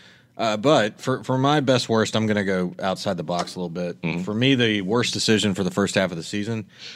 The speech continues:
Speaker 1: was starting Marcus Mariota as your quarterback and not having any kind of competition before the first game.
Speaker 2: Interesting.
Speaker 1: I mean,
Speaker 2: Okay.
Speaker 1: really, that w-, there never really was a serious competition, correct, in the preseason?
Speaker 2: There wasn't. No, that was, that was something that was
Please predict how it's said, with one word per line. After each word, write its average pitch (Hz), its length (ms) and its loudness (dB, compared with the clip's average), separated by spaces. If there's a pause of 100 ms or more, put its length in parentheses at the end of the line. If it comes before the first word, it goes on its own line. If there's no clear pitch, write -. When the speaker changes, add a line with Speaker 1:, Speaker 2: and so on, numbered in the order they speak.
(260)
Speaker 1:
was 90 140 -6
starting 101 300 4
Marcus 90 300 2
Mariota 82 380 2
as 78 120 -2
your 80 80 -8
quarterback 80 500 0
and 85 80 -2
not 78 140 -2
having 80 260 -2
any 85 160 -2
kind 80 160 -4
of 73 80 -8
competition 76 640 -6
before 71 280 -6
the 73 100 -6
first - 260 -10
game. - 240 -10 (100)
Speaker 2:
Interesting. 80 540 0 (760)
Speaker 1:
I 110 100 4
mean, 107 100 2
Speaker 2:
Okay. 104 80 2
Speaker 1:
really, 101 260 4
that 107 140 4
w-, 120 140 0
there 123 200 4
never 120 320 4
really 104 300 2
was 92 260 4
a 82 60 -4
serious 82 360 0
competition, 82 600 -2
correct, 78 480 -4
in 85 120 -6
the 82 60 -2
preseason? 90 600 -2
Speaker 2:
There 85 120 6
wasn't. 82 340 4
No, 80 200 4
that 82 160 4
was, 80 340 4 (100)
that 87 140 4
was 82 140 4
something 90 300 2
that 80 180 2
was 78 340 0